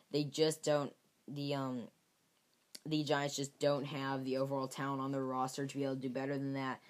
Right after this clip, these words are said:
I think Daniel Jones will take a step up, but I just don't think he'll do any better than this. I think Saquon Barkley will have an amazing year.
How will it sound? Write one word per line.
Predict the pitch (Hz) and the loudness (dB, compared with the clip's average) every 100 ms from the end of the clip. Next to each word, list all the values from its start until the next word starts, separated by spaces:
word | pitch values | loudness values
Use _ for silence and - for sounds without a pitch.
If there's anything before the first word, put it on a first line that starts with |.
| - - | -16 -4
I | |
think | 147 147 135 | -2 -2 -2
Daniel | 143 147 | -2 0
Jones | 147 143 | -2 -2
will | 135 147 | 0 0
take | 156 151 | 0 0
a | 151 | -2
step | - 139 135 | -2 -2 2
up, | 156 165 - - - | 2 2 -8 -16 -4
but | 143 | 0
I | 131 | 0
just | 143 | 0
don't | 147 139 | -2 0
think | 135 | -2
he'll | 131 131 | 0 -2
do | 131 | 0
any | 127 127 | -2 -2
better | 120 123 | -2 -2
than | 123 | -2
this. | 123 | -4
I | - | -4
think | 139 156 | -2 -2
Saquon | 185 208 214 | 0 2 2
Barkley | 175 175 147 | 2 2 2
will | 143 | 2
have | 135 | 0
an | |
amazing | 127 135 160 160 139 | -2 2 2 2 0
year. | 143 139 | 0 0